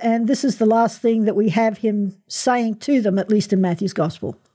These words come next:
"Go ye therefore and teach all nations, baptizing them in the name of the Father and of the Son and the Holy Ghost, teaching them to observe all things whatsoever I have commanded you." And now notice this language, "And lo,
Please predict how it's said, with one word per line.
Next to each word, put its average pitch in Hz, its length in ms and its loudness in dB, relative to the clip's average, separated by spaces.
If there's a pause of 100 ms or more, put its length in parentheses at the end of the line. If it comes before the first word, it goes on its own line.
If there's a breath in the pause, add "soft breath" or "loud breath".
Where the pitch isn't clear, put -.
(160)
"Go 269 160 2
ye 330 240 0
therefore 262 640 2
and 226 240 -2
teach 302 400 0
all 247 220 4
nations, 214 560 2
baptizing 240 800 -2
them 220 260 2
in 226 160 0
the 220 80 4
name 220 260 2
of 233 100 -2
the 240 60 0
Father 208 600 0
and 214 160 2
of 208 80 0
the 208 80 0
Son 196 240 0
and 196 120 0
the 196 60 0
Holy 190 260 2
Ghost, 165 420 -4 (500)
teaching 370 420 0
them 277 180 0
to 262 140 -2
observe 233 500 2 (140)
all 285 260 4
things 254 540 -2
whatsoever 226 760 0
I 208 120 2
have 214 220 0
commanded 226 580 0
you." 165 240 0
And 214 100 2
now 226 100 2
notice 247 400 0
this - 180 -6
language, 220 580 -2 (420)
"And 240 240 -2
lo, 247 600 0